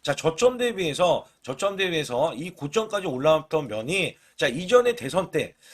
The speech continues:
자, 무려 천 프로 이상 올라갔던 인맥주입니다. 여기에서 이 인맥주, 이재명의 인맥주는요, 자, 이재명이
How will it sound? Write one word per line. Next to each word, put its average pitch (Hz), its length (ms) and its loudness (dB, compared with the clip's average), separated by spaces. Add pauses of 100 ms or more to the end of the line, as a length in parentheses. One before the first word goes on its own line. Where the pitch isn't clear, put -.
(140)
자, - 180 -18
무려 143 380 -6
천 233 280 -6
프로 240 220 -6
이상 156 420 0
올라갔던 170 760 0 (220)
인맥주입니다. 175 960 0 (180)
여기에서 226 500 4
이 170 140 -6
인맥주, 170 540 -4
이재명의 190 600 -2
인맥주는요, 139 760 -4 (220)
자, 147 140 2
이재명이 190 800 -2